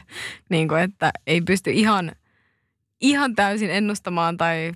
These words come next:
suunnittelemaan, että mitä seuraavan puolen vuoden sisään tulee tapahtumaan, mut sen tiedän, että ainakin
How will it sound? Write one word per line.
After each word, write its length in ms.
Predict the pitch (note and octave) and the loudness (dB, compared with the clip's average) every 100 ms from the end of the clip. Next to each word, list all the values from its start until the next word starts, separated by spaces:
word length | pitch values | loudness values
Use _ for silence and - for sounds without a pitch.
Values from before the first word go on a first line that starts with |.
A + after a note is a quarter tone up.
| - G3 | -12 -20
suunnittelemaan, 680 | F#3 F3+ E3+ - E3 D#3+ D#3 | -6 -2 -2 -2 -2 0 2
että 180 | F3 - | 0 2
mitä 380 | F#3 F3 C#3 F#2+ - - _ | 2 2 2 0 -6 -20 _
seuraavan 680 | - F3+ E3 D#3+ D#3 D#3 E3+ - | 0 2 4 2 0 0 -2 -4
puolen 300 | F3+ D#3+ D#3 | 0 2 2
vuoden 300 | E3 C#3 D#3+ | 0 0 0
sisään 320 | E3+ F3+ E3 D#3 | -2 0 0 2
tulee 220 | D3 D#3+ | 0 2
tapahtumaan, 680 | D#4 D4+ A3+ - F#3 F3 | 2 2 0 0 0 0
mut 160 | F3+ F#3+ | 0 0
sen 180 | B3+ B3+ | 0 2
tiedän, 360 | B3 F3+ E3+ | 2 0 -2
että 160 | E3 - | -2 0
ainakin 540 | G3+ G#3 - F#3 F3 | 2 2 0 0 0